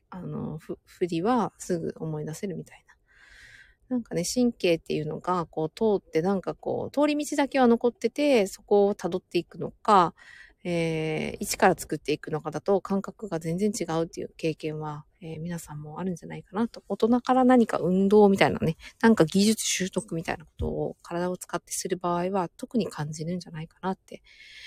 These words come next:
思うんですよね。まあ、それがイコール発達って直接的に言うかっていうと、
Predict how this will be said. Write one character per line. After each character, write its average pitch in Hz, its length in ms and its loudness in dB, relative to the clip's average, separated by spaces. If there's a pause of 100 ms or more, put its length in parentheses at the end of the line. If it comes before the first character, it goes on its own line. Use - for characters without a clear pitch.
(220)
思 185 200 -4
う 151 40 -2
ん - 20 -6
で 170 80 -10
す - 140 -18
よ - 60 -12
ね。 165 260 -4 (260)
ま 226 60 -6
あ、 - 20 -4
そ - 120 -6
れ 320 100 2
が 330 100 0
イ 208 160 -4
コ - 140 -4
ー 285 40 2
ル 254 60 0
発 - 260 -6
達 - 300 -4
っ 262 60 -4
て - 160 -18 (100)
直 - 140 -16
接 - 260 -6
的 254 240 -2
に 247 120 6
言 254 100 6
う - 20 -6
か 202 80 0
っ 175 60 2
て - 120 -8
い 147 40 0
う 139 80 -4
と、 151 340 4